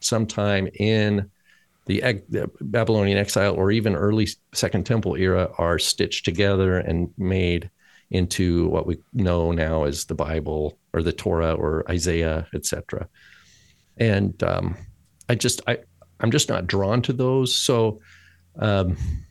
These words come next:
uh, it's, it, the S B L for me is a very focused, narrow arena where I get to inter-, interact with top scholars that have a shared interest with me, even if,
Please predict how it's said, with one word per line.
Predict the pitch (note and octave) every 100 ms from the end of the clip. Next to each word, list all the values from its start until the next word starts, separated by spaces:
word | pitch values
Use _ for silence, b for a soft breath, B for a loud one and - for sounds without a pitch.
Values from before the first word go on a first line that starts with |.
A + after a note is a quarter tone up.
| B B B _ - - -
uh, | C#3 -
it's, | A2 - _
it, | - B2+
the | A#2+ G2+
S | B2+ A#2+
B | A#2+
L | A2+
for | G#2+ A2
me | G#2 G#2 G2+ -
is | G2
a | F#2+
very | F2 F#2+ F#2+
focused, | - - F#2 F2+ - E2+ - - - _ -
narrow | F#2+ G2 F#2 F2+ F2 E2+ E2+ _ _ b b b b b
arena | G#2+ F#2+ C3+ A2+ D#2 F#2 G2 - _ -
where | A2 F#2+
I | F#2+
get | F2+
to | G2 -
inter-, | G2 F2 - - -
interact | G2 F#2 F2 D#2+ -
with | E2+
top | - F2 E2
scholars | - F2 E2 E2 D2+ - _ _ _ _ _ _ _ _ _ _ _ - D#3
that | F#2+ G#2
have | G2 F2
a |
shared | - G2+ E2+
interest | E2+ E2 - E2+ - - _
with | F2+ -
me, | D#2+
even | - C3 B2+
if, | G2+